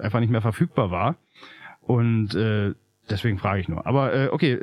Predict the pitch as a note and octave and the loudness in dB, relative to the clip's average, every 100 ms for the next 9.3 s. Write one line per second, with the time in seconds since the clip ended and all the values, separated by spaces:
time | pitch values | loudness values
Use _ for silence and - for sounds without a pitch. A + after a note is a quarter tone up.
0 | G2 C3+ G3+ C#3+ A2+ D#3+ D3+ - G#2+ B2 | -2 0 2 0 0 0 0 -2 0 0
1 | A#2+ C#3+ C3+ A2+ A#2 A#2 C#3+ G2 F#2+ - | 0 0 0 0 0 0 0 -2 -2 -2
2 | F2+ F#2 - B2 B2 - - - - - | -2 -2 -2 -2 -2 -8 -20 -20 -20 -4
3 | B2 B2+ A#2+ A#2 E3+ G3 F3+ D#3 C#3+ C3+ | 0 2 2 2 0 0 0 0 0 2
4 | B2+ A#2+ B2+ C3+ C3 B2+ A#2+ A2 - _ | 0 0 0 2 2 2 2 0 -6 _
5 | - B2 A#2+ A#2 G#2+ G2 _ _ _ _ | -2 0 2 2 0 -2 _ _ _ _
6 | _ _ _ _ _ _ _ B2+ G#2+ - | _ _ _ _ _ _ _ -2 0 2
7 | D#3+ - C3+ A2 A#2 A#2 - G#2+ G#2+ G2+ | 2 2 0 0 0 0 0 0 2 2
8 | G2+ G2 F#2 G2 G2 F2+ A#2 A#2+ A2 G2+ | 0 0 0 0 0 2 2 2 0 -2
9 | - - | -6 -6